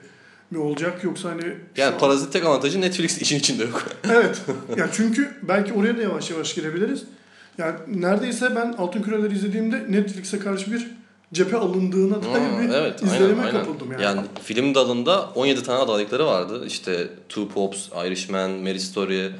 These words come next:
Speaker 2: işte Dolomite Is My Name falan.
Speaker 1: Hı hı.
Speaker 2: Bir tane aldı işte Laura Dern aldı.
Speaker 1: Onun da yani şey zaten çok net bir şekilde oraya
Speaker 2: Aynen,
Speaker 1: gitmesi gereken
Speaker 2: aynen,
Speaker 1: bir ödüldü
Speaker 2: aynen.
Speaker 1: yani.
Speaker 2: Yani Jennifer Lopez'le falan kapışıyorlar ama yani Jennifer Lopez'in <laughs> ne kadar oyuncu o da tartışılır
Speaker 1: Gerçi
Speaker 2: ama.
Speaker 1: Hustler'da görmedik,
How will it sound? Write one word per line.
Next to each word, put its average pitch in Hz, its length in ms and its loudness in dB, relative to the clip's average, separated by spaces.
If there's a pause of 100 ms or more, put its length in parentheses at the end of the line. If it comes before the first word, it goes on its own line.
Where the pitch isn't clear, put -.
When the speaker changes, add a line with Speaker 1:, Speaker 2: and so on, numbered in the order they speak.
(160)
Speaker 2:
işte 98 140 -12
Dolomite 98 380 -2
Is 95 80 -6
My 95 60 -4
Name 95 300 -2
falan. 104 200 -2
Speaker 1:
Hı 196 40 0
hı. 208 60 0 (420)
Speaker 2:
Bir - 60 -10
tane 180 220 2
aldı 117 220 2
işte 104 160 -6
Laura 123 260 0
Dern 135 180 2
aldı. 98 320 -4 (640)
Speaker 1:
Onun 208 240 4
da 208 60 2
yani 240 240 2 (540)
şey 202 180 -2 (580)
zaten 190 260 -2
çok - 440 -6
net 190 280 2
bir 190 60 -6
şekilde 151 340 -4
oraya 151 80 2
Speaker 2:
Aynen, 147 140 2
Speaker 1:
gitmesi 190 340 0
gereken 180 280 4
Speaker 2:
aynen, 123 180 2
Speaker 1:
bir 160 60 0
ödüldü 104 120 -2
Speaker 2:
aynen. 110 220 0
Speaker 1:
yani. 101 120 -2
Speaker 2:
Yani 107 140 2
Jennifer 139 300 2
Lopez'le 147 320 2
falan 143 180 0
kapışıyorlar 165 440 -2
ama 160 240 -2 (380)
yani 80 240 -6 (120)
Jennifer 120 300 -2
Lopez'in 123 600 2
<laughs> - 0 -
ne - 60 4
kadar 170 360 6
oyuncu 123 320 -2
o 127 40 0
da 127 120 -2
tartışılır 110 340 0
Speaker 1:
Gerçi - 140 0
Speaker 2:
ama. 170 80 0
Speaker 1:
Hustler'da 180 440 -2
görmedik, 185 400 2